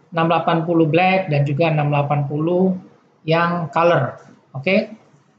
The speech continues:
Nah, untuk kapasitasnya dia sendiri adalah empat ratus delapan puluh pages untuk dokumen teks hitam. Dan juga untuk warnanya itu sampai dengan seratus lima puluh pages dokumen teks warna. Oke, pencetakannya berhitung dengan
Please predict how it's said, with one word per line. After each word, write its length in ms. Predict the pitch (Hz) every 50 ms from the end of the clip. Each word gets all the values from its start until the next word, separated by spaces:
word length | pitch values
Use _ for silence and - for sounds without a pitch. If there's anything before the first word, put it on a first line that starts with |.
| _ -
Nah, 260 | 156 143 131 127 -
untuk 220 | 156 156 160 190
kapasitasnya 720 | - 180 175 190 175 - 196 185 - 180 156 - - 185 180 170
dia 160 | 160 175 170 160
sendiri 400 | - 165 160 156 151 175 214 202
adalah 560 | 190 156 156 147 160 180 190 196 185 170 160
empat 160 | - 151 147
ratus 340 | 160 151 151 147 - 175 -
delapan 380 | 160 147 139 - 156 151 151 143
puluh 480 | - 170 156 160 160 175 214 - - - - _ _ _ _ _
pages 380 | 170 165 156 143 202 196 -
untuk 240 | 180 156 175 165 160
dokumen 400 | 151 147 147 147 151 147 143 139
teks 160 | 151 135 -
hitam. 480 | - 139 135 139 135 160 196 233 - - - _ _ _ _
Dan 140 | - 143 143
juga 240 | 147 156 185 175 165
untuk 180 | 165 175 165
warnanya 460 | - 151 147 147 151 151 147 151 147 143
itu 320 | 147 151 - - 208 208
sampai 320 | - 185 156 147 147 139
dengan 240 | 143 143 165 180 185
seratus 560 | 180 - 165 156 147 143 - - 202 185 -
lima 240 | 160 147 147 143 139 135
puluh 400 | 139 147 156 175 190 208 208 - - - - _ _ _ _ _ _
pages 400 | - 160 156 151 170 170 - -
dokumen 480 | 143 135 - 160 156 165 170 165 160
teks 240 | - 175 - - -
warna. 560 | 156 143 139 139 151 160 156 135 - - - - _ _ _ _ _
Oke, 320 | 139 135 180 196 202 202 - - - - _
pencetakannya 560 | 165 147 147 160 151 165 151 165 160 170 190 185 185
berhitung 420 | 156 147 156 143 - 180 175 156
dengan 400 | 147 151 160 170 175 185 180 -